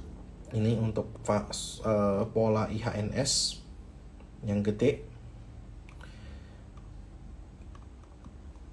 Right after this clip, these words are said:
Oke. Jadi area ini satu lima empat lima itu oke. Cut loss di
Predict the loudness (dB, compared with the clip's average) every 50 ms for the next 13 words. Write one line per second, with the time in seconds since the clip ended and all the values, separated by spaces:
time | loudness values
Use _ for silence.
0 | -14 -12 -6 -4 -4 4 8 10 12 12 10 8 4 -4 -10 -14 -14 -16 -16 -18
1 | -16 -16 -16 -16 -16 -14 -16 -16 -14 -16 -14 -14 -14 -14 -14 -14 -14 -14 -16 -14
2 | -16 -16 -16 -16 -16 -16 -16 -16 -16 -16 -16 -16 -14 -14 -8 0 2 4 6 6
3 | 6 6 8 10 12 12 12 12 12 12 12 12 12 10 10 8 6 2 -6 -12
4 | -14 -16 -14 -14 -14 -14 -16 -16 -16 -16 -16 -16 -14 -14 -14 -14 -12 -12 -10 -12
5 | -12 -14 -14 -14 -14 -14 -14 -14 -14 -14 -8 -2 6 6 6 10 12 12 12 12
6 | 12 12 12 12 12 10 8 6 6 8 6 8 10 10 10 10 8 6 0 -6
7 | -12 -12 -14 -14 -14 -14 -14 -14 -16 -16 -16 -16 -16 -16 -16 -14 -16 -14 -12 -12
8 | -12 -12 -12 -12 -14 -12 -6 -4 6 8 10 10 10 8 8 4 4 4 0 -6
9 | -12 -14 -14 -14 -14 -14 -12 -12 -12 -12 -12 -14 -14 0 0 2 6 12 12 12
10 | 12 12 10 10 10 10 10 8